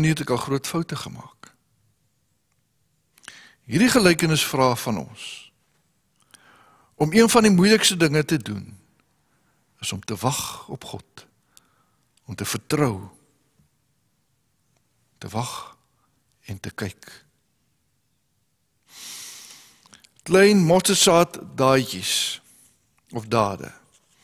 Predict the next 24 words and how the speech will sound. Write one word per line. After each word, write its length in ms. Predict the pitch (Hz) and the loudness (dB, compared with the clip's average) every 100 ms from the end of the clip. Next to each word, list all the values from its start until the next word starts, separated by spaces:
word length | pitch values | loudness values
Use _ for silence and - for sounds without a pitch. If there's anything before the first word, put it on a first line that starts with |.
| - - _ | -20 -20 _
kan 200 | 135 127 | -2 0
groei 680 | - 190 180 180 180 175 175 | -2 -2 0 2 0 -4 -8
tot 200 | 151 - | -10 -8
iets 180 | 185 - | -8 -8
groots. 720 | - - - - - - - _ _ _ _ - | -8 -12 -18 -16 -16 -16 -20 _ _ _ _ -6
'n 100 | - | -4
Oupa 200 | 135 147 | 0 0
vertel 420 | 139 - 131 131 | -2 2 2 2
vir 160 | - | 0
my 300 | 123 120 123 123 - - - - | -2 0 -2 -6 -18 -20 -20 -20
dat 400 | 107 127 123 - - - - - _ _ _ _ | 0 2 0 -4 -20 -20 -20 -20 _ _ _ _
toe 240 | 143 131 | 2 4
hy 200 | 117 123 139 127 - - | 4 4 2 -2 -6 -6
sy, 640 | 117 - 135 127 127 117 110 _ _ _ _ _ _ _ _ _ _ _ _ _ | -4 0 0 0 -2 -6 -12 _ _ _ _ _ _ _ _ _ _ _ _ _
sy 180 | - - | -10 -4
hand 280 | 117 120 127 | 0 0 -2
uitsteek 520 | 139 127 - 120 110 | -4 -4 -4 -4 -4
en 160 | - 107 | -6 -6
'n 80 | 98 | -2
baba 300 | 107 120 131 | 0 0 -2
kleinkind 840 | - 127 127 127 123 117 - - _ _ _ _ _ _ _ _ _ _ _ _ _ | -4 -6 -4 -4 -6 -6 -12 -20 _ _ _ _ _ _ _ _ _ _ _ _ _
gryp 400 | - 160 151 - | -6 0 0 2
sy 160 | - | -2
pinkie, 640 | 135 - 147 120 - 98 | 0 0 0 -2 -8 -14